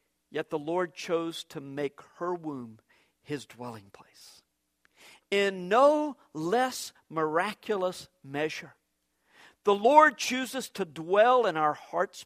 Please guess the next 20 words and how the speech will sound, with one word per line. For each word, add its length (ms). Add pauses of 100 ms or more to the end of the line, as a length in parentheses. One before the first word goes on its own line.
by 220
faith. 400 (760)
In 120
divine 420
favor, 380
he 140
comes 360
to 140
us 260
no 200
less 300
miraculously 880 (280)
than 220
to 120
Mary 380 (180)
and 320
makes 480
us 320 (140)
his 520
temple, 540